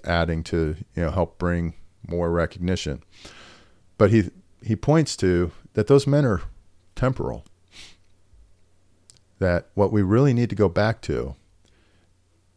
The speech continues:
is that deliverance can come to us only by the defeat of our old life. Safety and peace come only after we have been forced to our knees.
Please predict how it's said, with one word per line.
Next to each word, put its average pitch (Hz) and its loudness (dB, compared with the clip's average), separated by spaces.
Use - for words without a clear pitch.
is 101 -2
that 87 0
deliverance 110 0
can 139 -4
come 117 -2
to - -2
us 78 -4
only 90 -2
by 92 0
the 90 0
defeat 87 -2
of 78 -8
our 73 -4
old 71 -8
life. 73 -10
Safety 113 2
and 110 0
peace 98 -2
come 90 -4
only 95 0
after 80 -4
we 76 -4
have 73 -6
been 73 -6
forced 82 -8
to 73 -10
our 71 -6
knees. 73 -12